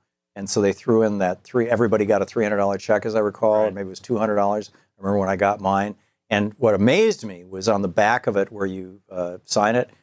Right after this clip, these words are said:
Speaker 1: it said something like this, you know, "President George W. Bush made it possible for you to get this tax," you know.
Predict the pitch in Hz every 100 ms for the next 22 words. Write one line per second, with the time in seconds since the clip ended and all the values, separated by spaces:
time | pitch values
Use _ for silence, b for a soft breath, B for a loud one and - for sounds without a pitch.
0 | b - - 104 110 107 98 95 113 127
1 | - b b 110 104 98 - 165 170 127
2 | 110 156 110 147 139 113 123 151 127 123
3 | 123 175 175 - 110 101 127 135 117 -
4 | 123 - 139 127 - 135 113